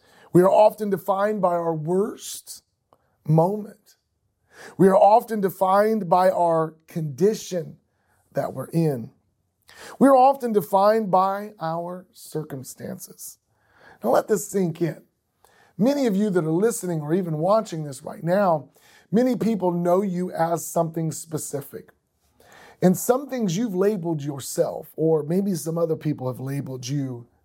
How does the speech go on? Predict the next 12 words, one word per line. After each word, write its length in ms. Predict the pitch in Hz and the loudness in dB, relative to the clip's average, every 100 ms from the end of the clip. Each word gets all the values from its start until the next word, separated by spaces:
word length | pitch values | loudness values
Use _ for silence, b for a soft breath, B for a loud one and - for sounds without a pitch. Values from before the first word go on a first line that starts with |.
| _ | _
some 380 | - - 131 123 | -4 0 0 -2
of 120 | - | -12
these 320 | 127 - - b b - | -14 -16 -20 b b -2
negativities 840 | 160 160 143 135 - 143 143 135 | 0 0 -4 -10 -10 -10 -8 -6
or 200 | 156 139 B B B | -6 -6 B B B
some 360 | - - 190 175 | -6 0 2 0
of 120 | 151 | -6
your 180 | 156 - | -8 -4
issues 480 | 196 175 - 156 139 | -2 -2 -2 -8 -8
and 80 | 139 | -12
have 160 | 131 | -10
labeled 580 | 147 175 170 139 131 123 | -2 0 0 -2 -8 -12